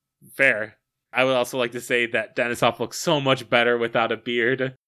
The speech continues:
He's a man who looks very handsome without a beard.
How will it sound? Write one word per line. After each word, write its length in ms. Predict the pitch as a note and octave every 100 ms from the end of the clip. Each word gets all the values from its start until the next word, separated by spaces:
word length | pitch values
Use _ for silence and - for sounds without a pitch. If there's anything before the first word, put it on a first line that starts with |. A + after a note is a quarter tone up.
| _ _ -
He's 200 | F#3+ D#3+
a 80 |
man 220 | C#3 B2 B2
who 100 | B2+
looks 240 | A#2 A#2
very 420 | A#2+ A#2 A#2 A2+
handsome 300 | B2 A2+ B2+
without 320 | A2+ A2 G#2+
a 80 | G#2+
beard. 560 | G2 A2 G#2+ G#2+ A#2+